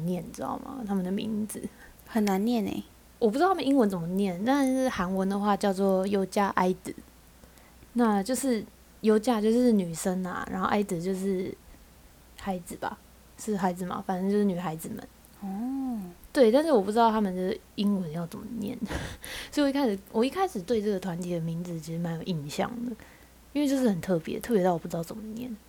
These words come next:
Speaker 2: 对啊，就是完全，我想说是什么？G idol 吗？那是什么东西？<laughs>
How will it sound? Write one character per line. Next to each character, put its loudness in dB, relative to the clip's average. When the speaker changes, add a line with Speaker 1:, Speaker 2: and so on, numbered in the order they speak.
Speaker 2:
对 2
啊， -2
就 -2
是 2
完 0
全， -2
我 0
想 -2
说 -2
是 -6
什 0
么？ -4
G 0
idol 4
吗？ 0
那 -2
是 -6
什 -2
么 -2
东 -2
西？ -4
<laughs> -18